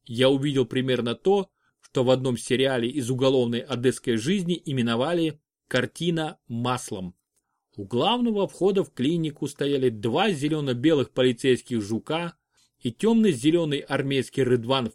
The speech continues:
Volkswagen Мунго, он же Д К W F девяносто один. Бундесверовский открытый драндулет, вроде всем известного Кюбельвагена,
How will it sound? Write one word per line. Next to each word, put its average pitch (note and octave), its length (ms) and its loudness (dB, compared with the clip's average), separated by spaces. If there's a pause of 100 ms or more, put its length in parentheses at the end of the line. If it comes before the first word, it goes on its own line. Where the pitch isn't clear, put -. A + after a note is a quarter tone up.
Volkswagen B2 640 -2
Мунго, F3 600 0 (340)
он G3 280 2
же F3 340 0 (200)
Д A#2 260 0
К D3+ 200 2
W B2 640 0
F G3 260 2
девяносто C3 680 0
один. A2+ 500 0 (520)
Бундесверовский C3+ 1040 0
открытый C3+ 580 -2
драндулет, B2 720 2 (420)
вроде C#3 360 0
всем G#3+ 380 -2
известного E3 580 0
Кюбельвагена, C3 1000 0